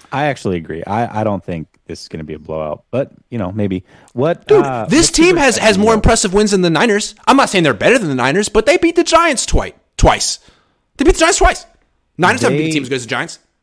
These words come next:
Speaker 2: Although Seattle's close. Seattle's close. But
Speaker 1: Three of the four teams right now remaining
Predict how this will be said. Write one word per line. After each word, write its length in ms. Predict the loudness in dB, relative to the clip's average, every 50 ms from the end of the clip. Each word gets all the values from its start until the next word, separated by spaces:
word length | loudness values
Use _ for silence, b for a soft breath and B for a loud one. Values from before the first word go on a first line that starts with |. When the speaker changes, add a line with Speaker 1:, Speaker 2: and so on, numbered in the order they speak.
| _ _ _ _ _ 2
Speaker 2:
Although 220 | 4 4 4 4
Seattle's 400 | 2 2 2 2 4 4 4 2
close. 280 | -2 -6 -10 -10 -10 -6
Seattle's 520 | -2 0 2 4 4 2 2 0 -2 -4 -8
close. 920 | -12 -16 -16 -14 -12 -12 -12 -12 -14 -14 -14 -16 -16 -16 -18 -20 -20 _ _
But 300 | -8 -4 -2 0 0 0
Speaker 1:
Three 180 | -2 -2 -2 -2
of 80 | -2
the 80 | -4 -6
four 220 | -6 -4 -4 -4
teams 400 | -2 -4 -4 -2 -2 -2 -2 -2
right 160 | -4 -4 -4 -4
now 180 | -2 -2 -2
remaining 640 | -2 -2 -2 -2 -2 -2 -2 -2 -2 -4 -6 -8